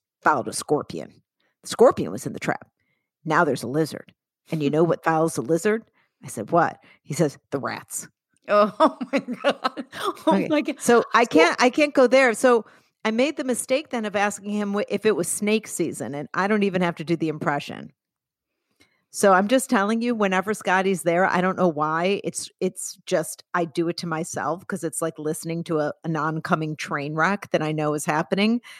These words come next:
Speaker 1: Catastrophic thinking.
Speaker 2: Right. So, th-, I mean, this is the thing. So let's, let's talk about this for a second because this is exactly the way my mother is, okay?
Speaker 1: Yes,
Speaker 2: And
Speaker 1: your mother, for
Speaker 2: for,
Speaker 1: sure.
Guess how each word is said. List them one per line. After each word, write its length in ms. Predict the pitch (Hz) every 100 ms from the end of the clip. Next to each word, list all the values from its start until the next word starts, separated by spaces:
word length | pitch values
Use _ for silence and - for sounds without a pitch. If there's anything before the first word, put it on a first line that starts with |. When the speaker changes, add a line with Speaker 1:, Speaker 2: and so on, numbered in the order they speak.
| - _ _ _ _ _ -
Speaker 1:
Catastrophic 800 | 185 170 147 - 139 139 147 -
thinking. 460 | 117 117 - - - -
Speaker 2:
Right. 300 | 311 226 -
So, 160 | 269
th-, 260 | 226 - 269
I 60 | 254
mean, 200 | 262 247
this 200 | 233 294
is 120 | 359 320
the 80 |
thing. 360 | 285 277 156 131
So 200 | - 233
let's, 260 | 233 254 -
let's 240 | 277 277
talk 300 | - 180 -
about 240 | - 101
this 120 | 113 -
for 120 | 113
a 40 |
second 340 | - 104 - 101
because 500 | 147 170 156 147 -
this 180 | 180 196
is 140 | 190
exactly 720 | 175 147 147 160 151 - 139
the 100 | 127
way 200 | 123 123
my 160 | 117 113
mother 360 | 107 104 69 -
is, 160 | - - _
okay? 260 | 156 139 135 -
Speaker 1:
Yes, 240 | 156 135 156
Speaker 2:
And 140 | 175
Speaker 1:
your 80 | 143
mother, 400 | 139 127 90 85
for 220 | - 143
Speaker 2:
for, 0 |
Speaker 1:
sure. 380 | - 226 - -